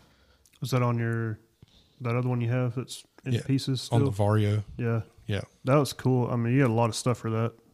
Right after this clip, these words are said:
Speaker 2: Oh,
Speaker 1: It's
Speaker 2: yeah.
Speaker 1: gonna be, take a while to put together and get built, but it would be really,
Speaker 2: Yeah.
Speaker 1: really, what fuse is that?
Speaker 2: It's a Vario.
Speaker 1: Uh,
Speaker 2: Bell
Speaker 1: what?
Speaker 2: four twelve.
Speaker 1: Four twelve.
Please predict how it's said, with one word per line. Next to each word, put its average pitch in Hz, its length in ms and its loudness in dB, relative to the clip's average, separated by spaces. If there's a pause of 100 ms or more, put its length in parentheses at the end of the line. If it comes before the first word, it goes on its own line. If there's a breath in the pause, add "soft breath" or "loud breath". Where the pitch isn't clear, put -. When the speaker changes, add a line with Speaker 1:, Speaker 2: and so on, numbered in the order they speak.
(120)
Speaker 2:
Oh, 117 100 8
Speaker 1:
It's 139 60 8
Speaker 2:
yeah. 117 60 6
Speaker 1:
gonna 107 100 4
be, 113 280 0 (640)
take 117 120 -4
a 117 60 0
while 117 200 2
to 110 60 -2
put 110 120 -2
together 113 380 0 (840 loud breath)
and 120 100 -4
get 117 120 -2
built, 120 220 0
but 110 120 -2
it 127 60 4
would 123 140 0
be 110 100 0
really, 110 340 -2 (1160)
Speaker 2:
Yeah. 104 220 -2 (180)
Speaker 1:
really, 113 160 -4
what 139 240 0
fuse 139 260 2
is 135 100 2
that? 156 200 2 (600)
Speaker 2:
It's 117 120 2
a 117 60 4
Vario. 104 460 2
Speaker 1:
Uh, - 20 -4 (380)
Speaker 2:
Bell 117 280 0
Speaker 1:
what? 120 60 0
Speaker 2:
four 123 180 0
twelve. 104 400 -4
Speaker 1:
Four 131 160 -6
twelve. - 300 -10